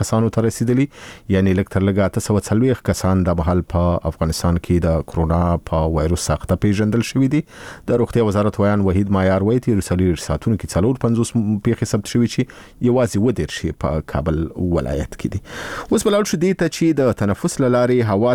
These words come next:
ته پاشل شوي ذرې څومره وخت په هوا کې دوام کوي، په ځانګړي ډول هغه ذرې چې په کرونا وایروس ککړې وي. په فنلنډ کې څلورو تحقیقاتي بنسټونو د هوا له لارې د کرونا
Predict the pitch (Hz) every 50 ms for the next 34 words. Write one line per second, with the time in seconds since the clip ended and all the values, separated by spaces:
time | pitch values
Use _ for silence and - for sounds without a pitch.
0 | - - 123 117 113 - - 95 85 - - 85 82 - - 143 143 120 110 120
1 | 127 131 - - - 175 135 110 113 - - - 113 107 110 107 113 113 - -
2 | - 98 107 107 107 110 - - 107 107 104 - 104 95 - 85 87 90 117 123
3 | 110 113 107 107 98 104 113 113 107 - 110 107 110 - - 127 117 - - -
4 | - - - - - 113 - 101 95 98 101 98 92 87 82 80 82 92 - -
5 | - - - 82 - - - - - 64 - - - - - - - - - -
6 | 131 127 123 123 117 113 - 123 120 120 123 123 120 117 - 120 120 110 - -
7 | 107 117 120 117 113 107 - 98 - - - - - - - 123 110 117 101 -
8 | 107 - 120 113 107 95 92 92 92 110 120 120 113 110 110 110 107 107 98 98
9 | - - 85 90 98 98